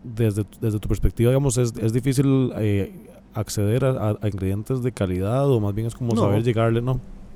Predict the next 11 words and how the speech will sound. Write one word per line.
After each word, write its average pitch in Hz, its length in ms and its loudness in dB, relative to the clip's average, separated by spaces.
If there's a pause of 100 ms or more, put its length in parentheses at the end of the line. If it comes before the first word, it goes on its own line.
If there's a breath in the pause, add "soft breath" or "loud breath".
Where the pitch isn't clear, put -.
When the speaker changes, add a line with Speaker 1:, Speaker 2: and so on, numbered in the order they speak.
(240)
Speaker 2:
No, 143 180 0 (160)
no, 107 160 2
no. 87 120 -4 (120)
Ha-, 139 280 -4
hay 120 80 6
muy 139 140 6
buena 135 180 4
calidad, 92 300 2
mae. 78 280 -8
O 101 60 -8
sea, 87 480 0